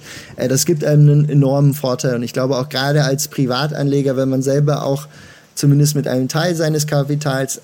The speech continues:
aktive Investments machen will, dann fährt man häufig gut, sich auch dort umzuschauen, wo man, wo man sich besonders gut auskennt. Und letzten Endes war das ja auch damals die Basis dann für, für mein erstes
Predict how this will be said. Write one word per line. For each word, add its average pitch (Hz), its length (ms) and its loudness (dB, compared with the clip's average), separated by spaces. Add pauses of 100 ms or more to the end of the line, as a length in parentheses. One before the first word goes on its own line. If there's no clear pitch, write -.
aktive 147 480 -2
Investments 131 640 -4
machen 127 220 -4
will, 127 80 -2
dann 123 140 -2
fährt 139 280 -4
man 131 240 -4
häufig 151 460 0
gut, 143 340 2 (360)
sich 151 240 0
auch 147 120 0
dort 131 220 -2
umzuschauen, 127 680 -2
wo 123 100 -2
man, 117 320 -2
wo 127 160 -2
man 123 140 2
sich 113 160 -8
besonders 110 460 -4
gut 113 140 -8
auskennt. 104 380 -6
Und 110 100 -4
letzten 123 300 -4
Endes 127 260 -2
war 117 120 -2
das 117 260 -4 (400)
ja 117 100 -4
auch 113 140 -6
damals 110 400 -4
die 127 80 -4
Basis 110 500 -6
dann 107 140 -6
für, - 180 -6
für 135 140 0
mein 113 240 0
erstes 107 640 -6